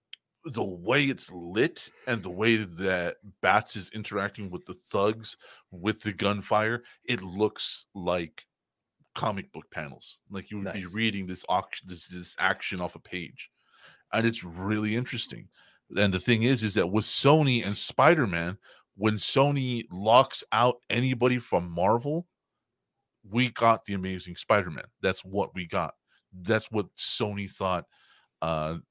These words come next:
Speaker 1: that they should do. But at the same time, when we got so, when we got Marvel more into it, which was around the Andrew Garfield era, they didn't know how to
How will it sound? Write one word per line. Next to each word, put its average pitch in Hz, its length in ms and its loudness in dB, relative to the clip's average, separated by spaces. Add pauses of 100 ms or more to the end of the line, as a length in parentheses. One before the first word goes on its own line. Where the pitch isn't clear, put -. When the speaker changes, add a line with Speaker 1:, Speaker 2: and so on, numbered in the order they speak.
(220)
Speaker 1:
that 104 220 0
they 117 120 4
should 95 260 -4
do. 113 260 -2
But 101 160 -2
at 98 80 -6
the 95 80 -14
same 98 240 -6
time, 104 340 -2 (260)
when 92 200 -6
we 95 180 -8
got 120 480 -4
so, - 240 -6
when 104 300 -4
we 101 80 -6
got 95 180 0
Marvel 98 400 -2
more 95 320 -4
into 143 380 -6
it, 107 100 -8
which 95 300 -6
was 165 220 0
around 87 280 -4
the 90 180 -12
Andrew 85 360 -8
Garfield 85 480 -4
era, 85 320 -2 (1300)
they 120 200 2
didn't 110 280 -6
know 98 200 0
how 110 340 0
to 92 360 -2